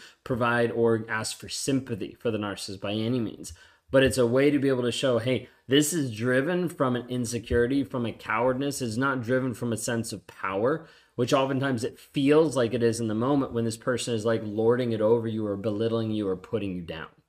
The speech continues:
If you're new here, my name is Ben Taylor. I'm a self-aware narcissist on this channel to provide awareness of narcissistic abuse. I'm the founder of Raw Motivations and your guide in the Clarity Challenge to break you free from the trauma bond,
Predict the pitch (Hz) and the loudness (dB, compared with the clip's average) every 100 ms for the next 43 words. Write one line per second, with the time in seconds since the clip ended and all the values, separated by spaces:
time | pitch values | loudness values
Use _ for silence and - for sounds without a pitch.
0 | _ - - _ _ _ 123 123 - 135 | _ -20 -20 _ _ _ 2 2 0 -2
1 | 131 165 170 170 165 147 143 131 117 110 | 2 4 4 4 4 4 2 0 -2 -2
2 | 127 127 117 107 113 120 _ - 110 107 | -2 -2 0 0 0 -2 _ -6 -6 -4
3 | - 123 123 131 123 113 117 117 113 117 | -2 -2 -2 2 2 2 -4 -6 -4 -2
4 | 87 120 120 127 117 - 113 113 104 - | -4 -4 -4 -4 -6 -6 -6 -6 -6 0
5 | 143 147 131 120 117 98 107 110 135 143 | 0 0 -2 0 -2 0 0 0 -2 -4
6 | - 120 110 110 107 - 117 - 95 92 | -6 -4 -2 -2 -4 -4 -8 -8 -8 -4
7 | 104 - - - _ _ _ 113 110 92 | -6 -6 -14 -18 _ _ _ -6 -4 -2
8 | 117 120 120 120 117 113 104 113 113 113 | -2 0 4 4 4 -2 2 2 2 0
9 | 101 120 135 - 131 113 104 120 127 117 | 2 2 2 -2 -4 -4 0 2 2 0
10 | 117 117 110 98 - - 117 117 101 - | 0 0 -2 -4 -6 2 4 4 -2 -6
11 | 107 123 143 156 - 127 101 117 120 127 | -4 -2 -2 -4 -6 -6 2 2 2 -2
12 | 107 - 123 127 120 127 117 98 - - | -6 -6 -4 -2 -2 -4 -2 -4 -8 -8
13 | 113 123 127 135 143 | -2 -2 0 0 -2